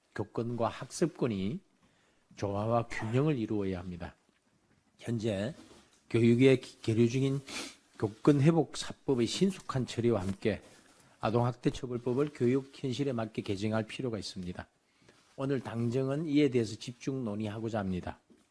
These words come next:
절차적인 부분부터 먼저 다듬고 실질적인 내용도 조속히 보완하겠습니다. 앞으로 국민의힘은 교권을 회복하고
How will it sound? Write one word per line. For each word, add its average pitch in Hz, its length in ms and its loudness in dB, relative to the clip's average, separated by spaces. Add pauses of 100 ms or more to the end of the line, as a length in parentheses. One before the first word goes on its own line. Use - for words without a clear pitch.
(840)
절차적인 165 600 6
부분부터 123 720 -4
먼저 120 240 2
다듬고 110 460 -2
실질적인 143 760 -4
내용도 123 560 -2
조속히 127 380 -6
보완하겠습니다. 95 840 -4 (800)
앞으로 120 300 0
국민의힘은 139 840 0 (260)
교권을 131 420 4
회복하고 120 540 0